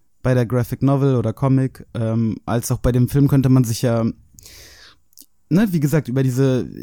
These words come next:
Figur des Typen da unterhalten, der halt so gerne mitkämpfen möchte, aber nicht mitkämpfen darf.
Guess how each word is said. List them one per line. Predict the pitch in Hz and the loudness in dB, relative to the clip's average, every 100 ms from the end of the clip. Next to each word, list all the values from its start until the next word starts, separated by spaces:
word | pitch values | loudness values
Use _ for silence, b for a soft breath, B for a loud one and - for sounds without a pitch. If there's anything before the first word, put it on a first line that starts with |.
| 58 | -16
Figur | - - 127 156 156 | -12 -8 -4 0 2
des | 120 127 117 | 0 -2 -4
Typen | - 156 139 123 | -6 -4 0 0
da | 127 123 120 | 0 -2 -4
unterhalten, | - 120 120 127 127 | -4 -2 0 0 0
der | 123 117 | 0 0
halt | 117 | 0
so | 117 | -2
gerne | 113 123 120 | 0 2 2
mitkämpfen | 135 - 139 117 120 | 0 -2 -2 -2 -2
möchte, | 120 120 110 | -4 -4 -2
aber | 113 | 0
nicht | 120 | 0
mitkämpfen | 120 - 123 117 120 | 0 -2 -2 -2 -2
darf. | 123 131 131 - | 0 0 0 -4